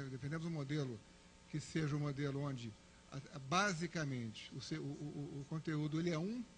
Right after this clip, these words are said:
conteúdo de alta definição. Claro que vão existir outros, outros tipos, pequenos conteúdos, como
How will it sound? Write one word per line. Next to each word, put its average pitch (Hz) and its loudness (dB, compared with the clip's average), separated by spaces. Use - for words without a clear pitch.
conteúdo 151 -4
de 165 2
alta 151 2
definição. 139 -4
Claro 185 2
que - -6
vão 156 2
existir 143 0
outros, 196 2
outros 190 2
tipos, 185 -6
pequenos 214 0
conteúdos, 185 2
como 170 0